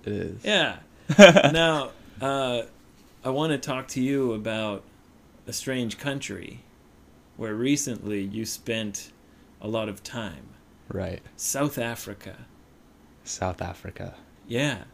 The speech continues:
Speaker 2: Now, how
Speaker 1: It
Speaker 2: long, you re-, in the, in the last year,
Speaker 1: Mm-hmm.
Speaker 2: you lived in South Africa, right?
Speaker 1: Correct. I was there for about six months.
Speaker 2: Six months.
Speaker 1: Yeah.
Speaker 2: So, South Africa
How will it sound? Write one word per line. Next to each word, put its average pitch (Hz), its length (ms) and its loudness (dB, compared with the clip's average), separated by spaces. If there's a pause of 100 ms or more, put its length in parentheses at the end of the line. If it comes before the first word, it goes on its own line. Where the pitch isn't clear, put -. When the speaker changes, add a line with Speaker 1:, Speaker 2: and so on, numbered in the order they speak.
Speaker 2:
Now, 117 100 -8
how 139 200 -2
Speaker 1:
It 147 80 2
Speaker 2:
long, 127 400 -2
you 131 140 -6
re-, 143 200 0
in 139 180 -2
the, 113 360 -4 (160)
in 120 120 -4
the 117 80 -2
last 127 640 -8 (220)
year, 113 520 -2 (460)
Speaker 1:
Mm-hmm. 98 260 -2 (180)
Speaker 2:
you 117 180 -2
lived 117 440 2
in 101 180 -2
South 104 340 -8
Africa, 104 500 -8
right? 95 320 -8
Speaker 1:
Correct. - 600 -2
I 98 100 0
was 101 160 0
there 104 220 4
for - 180 0
about 101 300 0
six - 320 -4
months. 95 340 -6
Speaker 2:
Six - 600 -8
months. 101 520 -10
Speaker 1:
Yeah. - 240 -10 (880)
Speaker 2:
So, 117 460 -2 (440)
South 156 260 -4
Africa 151 760 -4